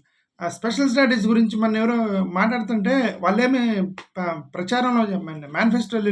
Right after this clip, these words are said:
లేదు, మేనిఫెస్టోలు ఉన్నాయి వరకే ఇచ్చారు అన్న. ఇప్పుడు మీరు కూటమి గెలవటానికి మేనిఫెస్టోలో ఉన్నవి మాత్రమే కాదు, జగన్ గారు రద్దు చేశారని మీరు కొన్ని చేయటం ద్వారా దాన్ని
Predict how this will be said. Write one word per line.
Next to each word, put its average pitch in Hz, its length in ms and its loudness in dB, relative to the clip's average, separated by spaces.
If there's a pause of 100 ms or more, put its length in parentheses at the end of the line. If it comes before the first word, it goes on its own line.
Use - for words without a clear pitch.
లేదు, 226 140 2
మేనిఫెస్టోలు 214 600 2
ఉన్నాయి 202 200 2
వరకే 240 280 2
ఇచ్చారు 196 360 0
అన్న. 139 200 -10 (1080)
ఇప్పుడు 190 340 0
మీరు 240 220 2
కూటమి 302 400 2
గెలవటానికి 247 600 2
మేనిఫెస్టోలో 262 800 2
ఉన్నవి 247 340 2
మాత్రమే 302 360 2
కాదు, 202 340 0 (960)
జగన్ 196 360 -2
గారు 269 260 -2
రద్దు 196 300 4
చేశారని 247 600 2
మీరు 226 400 2
కొన్ని 220 220 0 (160)
చేయటం 285 360 2
ద్వారా 240 320 2 (1040)
దాన్ని 202 200 -2